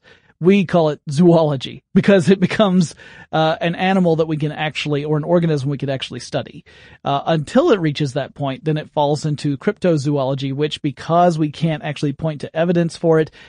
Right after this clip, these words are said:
we can't actually study an actual, uh, example of it. We're just talking about things that are based on folklore, on, uh, first, uh, firsthand or secondhand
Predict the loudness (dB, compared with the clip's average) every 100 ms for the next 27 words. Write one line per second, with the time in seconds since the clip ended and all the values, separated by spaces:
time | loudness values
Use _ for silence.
0 | _ -8 -4 -4 -4 -8 -6 -6 -6 -2
1 | 0 2 0 -2 -14 -10 -8 -6 -8 -4
2 | -2 -2 -2 -4 -6 -6 -10 -14 -10 -8
3 | -8 -2 0 0 -2 -2 0 0 2 -2
4 | -10 -20 _ _ _ -2 0 2 0 -2
5 | 0 0 2 -2 -2 -4 -2 0 -2 -2
6 | 0 0 0 0 0 0 0 -2 -4 -8
7 | -6 -4 -6 -10 0 0 2 2 4 6
8 | 6 6 2 -4 -20 _ -4 -2 0 -2
9 | -4 -6 -8 -8 -2 0 2 -2 -6 -4
10 | -4 -2 -2 2 2 2 0 -4 -4 -4
11 | -2 -4 -2 -2 0 -2 -4